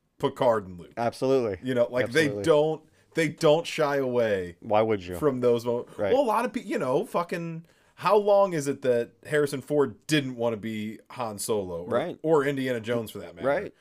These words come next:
Speaker 1: You
Speaker 2: Yeah.
Speaker 1: know, Carrie Fisher did not wanna be Leia for a long fucking time.
Speaker 2: Right.
Speaker 1: Um, Jonathan Frakes, well, well, he probably just wants a paycheck from somebody, but no one cares about number
Speaker 2: Right.
Speaker 1: two.
Speaker 2: Right. Right. Lieutenant Worf will always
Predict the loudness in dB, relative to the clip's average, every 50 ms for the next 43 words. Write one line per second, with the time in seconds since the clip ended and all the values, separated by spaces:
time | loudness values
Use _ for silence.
0 | _ _ -16 -14 -8 -4 -2 -2 -4 -4 -2 -2 0 0 0 -2 -2 -2 -2 -2
1 | -2 -6 -6 -6 -8 -8 -6 -6 -4 -2 -2 -2 -4 -4 -4 -6 -4 -4 -4 -4
2 | -2 -2 -2 -2 -2 0 0 0 0 -2 -8 -12 -12 -14 -14 -14 -8 -4 -2 0
3 | 0 0 -2 -4 -6 -6 -6 -8 -10 -16 -14 -14 -10 -8 -6 -6 -6 -6 -8 -12
4 | _ _ _ _ _ _ _ _ _ _ _ _ _ _ _ -4 -2 -2 -2 -2
5 | -2 0 0 2 0 -2 -2 -4 -2 0 0 0 0 -2 -6 -12 _ _ -20 _
6 | -20 -18 -14 -12 -12 -12 -10 -6 -6 -6 -6 -6 -6 -2 -2 -2 -2 -4 -6 -8
7 | -8 -10 -10 -10 -10 -10 -10 -12 -12 -12 -10 -10 -10 -10 -12 -12 -12 -14 -16 -14
8 | -12 -12 -12 -12 -14 -14 -14 -12 -10 -10 -10 -6 -6 -6 -6 -6 -8 -8 -6 -6
9 | -6 -6 -6 -8 -8 -8 -10 -10 -12 -10 -6 -4 -2 -2 -2 -2 -4 -8 -10 -14
10 | -16 -16 -10 -6 -4 -4 -4 -6 -8 _ _ -8 -6 -6 -6 -6 -10 _ _ -20
11 | -20 _ _ _ _ _ _ _ _ -4 -2 -2 2 2 2 4 4 4 4 6
12 | 6 6 6 4 0 -4 -12 -6 2 4 6 6 6 6 2 0 -2 -6 -10 -18
13 | -20